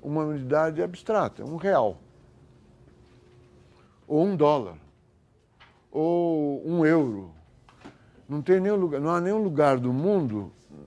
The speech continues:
no século vinte e um, que você possa encontrar o que seja equivalente a um euro. Uma sala onde tem lá, "Ó, isso aqui é seis diamantes, uma barra de ouro, não sei o que, isso aqui vale um euro." Não é assim.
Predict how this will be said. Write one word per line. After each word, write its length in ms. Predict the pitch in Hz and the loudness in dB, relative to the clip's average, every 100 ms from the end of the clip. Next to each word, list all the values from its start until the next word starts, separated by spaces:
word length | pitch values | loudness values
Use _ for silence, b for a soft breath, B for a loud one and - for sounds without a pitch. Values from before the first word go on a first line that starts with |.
| - 117 | -20 -12
no 140 | 123 | -12
século 400 | - 117 107 107 | -8 -8 -8 -10
vinte 300 | 101 113 - | -8 -8 -6
e 60 | 143 | -4
um, 160 | 180 - B B B - | -4 -6 B B B -10
que 80 | |
você 100 | 156 | -6
possa 340 | 143 151 143 139 | -2 0 0 -4
encontrar 440 | 120 135 107 143 | -4 -4 -2 -2
o 80 | 147 | -2
que 120 | - | -6
seja 260 | - 143 143 | -6 -4 -4
equivalente 1000 | 131 170 160 156 127 120 139 151 - 143 | -6 -4 -2 0 0 -2 -4 -6 -8 -6
a 60 | 139 | -4
um 240 | 127 120 | -2 0
euro. 420 | 123 120 101 87 B B B B B - | 2 2 -2 -6 B B B B B -16
Uma 220 | 92 104 | -10 -8
sala 520 | 98 - 131 135 127 113 | -10 -4 -2 0 0 -4
onde 260 | 113 101 | -6 -8
tem 200 | - 107 | -10 -10
lá, 100 | 101 | -6
"Ó, 160 | 110 104 | -4 -4
isso 200 | 98 101 | -6 -10
aqui 240 | - 123 | -10 -6
é 260 | 120 104 82 B B B B B - | -4 -6 -10 B B B B B -20
seis 380 | - - 139 135 | -16 -2 0 0
diamantes, 640 | 110 123 113 127 131 117 110 | -2 -4 -4 -6 -6 -8 -10
uma 140 | 117 | -8
barra 320 | 113 113 107 | -4 -4 -4
de 100 | 104 | -8
ouro, 460 | 107 120 123 117 107 | -6 -6 -6 -6 -10
não 120 | 107 | -12
sei 180 | 98 101 | -12 -12
o 20 | |
que, 140 | - 113 | -10 -12
isso 120 | 113 | -12
aqui 160 | 110 | -12
vale 300 | 120 127 127 | -6 -4 -4
um 160 | 127 110 | -4 -4
euro." 360 | 101 98 87 92 | -2 -2 -4 -8
Não 280 | 113 135 | -6 -4
é 100 | 151 | -4
assim. 440 | 175 131 - 131 | -4 -6 -6 -6